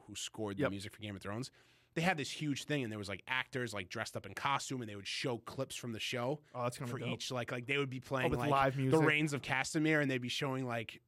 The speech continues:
Speaker 1: uh,
Speaker 2: Oh, that's
Speaker 1: like,
Speaker 2: fucking
Speaker 1: all,
Speaker 2: awesome.
Speaker 1: like, the
Speaker 2: Oh, I'd, I'd
Speaker 1: yeah.
Speaker 2: love that. I'd love that.
Speaker 1: Yeah.
Speaker 2: Uh, but
Speaker 1: So that
Speaker 2: yeah.
Speaker 1: was pretty dope.
Speaker 2: Yeah. Uh, God, I, I, so, I don't know. I'm, I'm, I'm really, and then, and then I looked up Skankfest 'cause I was listening to, uh, I saw you were in the comments, too. Was that you?
Speaker 1: Probably.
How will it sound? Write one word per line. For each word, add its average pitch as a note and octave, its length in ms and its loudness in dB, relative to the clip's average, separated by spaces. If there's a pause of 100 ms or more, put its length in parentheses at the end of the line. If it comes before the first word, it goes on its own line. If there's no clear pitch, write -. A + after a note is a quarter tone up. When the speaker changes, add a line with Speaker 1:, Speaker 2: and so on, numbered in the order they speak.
Speaker 1:
uh, A#2+ 260 0
Speaker 2:
Oh, A2 120 2
that's - 160 -4
Speaker 1:
like, D3 100 4
Speaker 2:
fucking B2+ 140 2
Speaker 1:
all, D3 60 6
Speaker 2:
awesome. C3+ 120 6
Speaker 1:
like, C3 160 2
the C3 220 -2
Speaker 2:
Oh, D#3 80 8
I'd, C#3 180 6
I'd C3+ 160 4
Speaker 1:
yeah. C#3 80 0
Speaker 2:
love C3+ 140 2
that. A#2+ 220 -4 (120)
I'd B2 140 -2
love A#2+ 180 -4
that. A2 140 -6
Speaker 1:
Yeah. E2+ 180 -4 (640)
Speaker 2:
Uh, A#2 360 -4 (380)
but C3+ 120 -4
Speaker 1:
So A2+ 40 -2
that A2+ 80 2
Speaker 2:
yeah. D3+ 100 4
Speaker 1:
was C#3 100 0
pretty F#2 180 -6
dope. - 240 -12 (100)
Speaker 2:
Yeah. C#3 200 -4 (200)
Uh, C3 240 -8
God, C#3+ 200 -6
I, - 20 -6 (120)
I, C3+ 100 -10 (160)
so, A#2+ 300 -2
I D3+ 120 2
don't E3+ 80 4
know. C#3+ 80 4
I'm, B2+ 240 2
I'm, C#3+ 340 0
I'm D3+ 180 2
really, D#3 140 4
and D3 100 2
then, D#3 160 2
and C#3+ 140 0
then D#3+ 80 4
I D#3+ 60 4
looked D3+ 180 2
up C#3 120 0
Skankfest D3+ 580 -4
'cause C3 100 -4
I B2 60 -2
was A#2+ 220 -6
listening C3+ 340 -2
to, B2 220 -2
uh, A#2 100 -2
I A#2+ 40 -4
saw D3+ 140 0
you D3 160 4
were C#3 60 2
in B2 60 -2
the B2 40 -6
comments, A#2 380 -8
too. B2+ 220 -2 (500)
Was C#3+ 160 -4
that A3 100 -2
you? A3+ 160 -4 (640)
Speaker 1:
Probably. A2+ 380 0